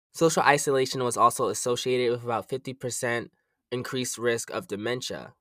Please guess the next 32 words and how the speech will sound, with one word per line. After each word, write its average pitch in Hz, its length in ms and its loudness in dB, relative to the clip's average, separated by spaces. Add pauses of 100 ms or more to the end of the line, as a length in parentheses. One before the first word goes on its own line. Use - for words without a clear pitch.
Poor 196 240 8
social 180 320 6
relationships 151 640 4
characterized 139 680 2
by 123 100 -2
social - 340 -4
isolation 127 580 -4
or 110 160 -4
loneliness 123 580 -4
was 110 160 -8
associated 123 580 -2
with - 140 -6
a 107 40 -8
twenty-nine 127 500 -2
percent 117 420 -6
increased 110 480 -10
risk 110 320 -2
of - 120 -16
heart 127 300 -4
disease 131 520 -4
and - 100 -6
a - 40 -4
thirty-two 120 460 -4
percent 110 440 -6
increased 107 440 -8
risk 110 380 -4 (100)
of 92 120 -8
stroke. 113 520 -2 (640)
Loneliness 147 480 4
was 131 100 -6
also 127 320 4
s-, - 140 -2